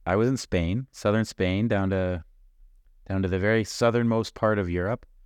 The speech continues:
uh, for a week, and then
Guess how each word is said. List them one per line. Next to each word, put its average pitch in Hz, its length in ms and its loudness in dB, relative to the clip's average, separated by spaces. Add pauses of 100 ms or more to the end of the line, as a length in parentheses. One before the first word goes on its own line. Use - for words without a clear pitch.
(880)
uh, 87 180 -4
for 95 220 -2
a 85 80 0
week, 90 360 -4 (260)
and 90 180 -2
then 98 400 -2